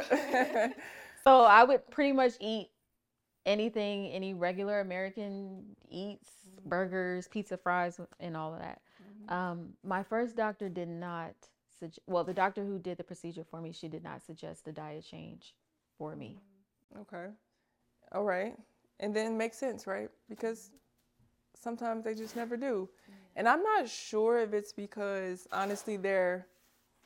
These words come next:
Speaker 1: I'm not sure, honestly, if because they're unaware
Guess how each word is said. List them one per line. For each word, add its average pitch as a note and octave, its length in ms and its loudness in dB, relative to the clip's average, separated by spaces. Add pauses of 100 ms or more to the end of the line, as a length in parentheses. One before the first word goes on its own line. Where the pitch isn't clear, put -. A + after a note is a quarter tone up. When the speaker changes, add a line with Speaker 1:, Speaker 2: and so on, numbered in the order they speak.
(920)
Speaker 1:
I'm B3 160 2
not D4+ 160 0
sure, A#3+ 180 0
honestly, G#3 320 0
if G#3 120 -6
because G3+ 320 -6
they're F#3+ 280 -6
unaware F#3+ 680 -4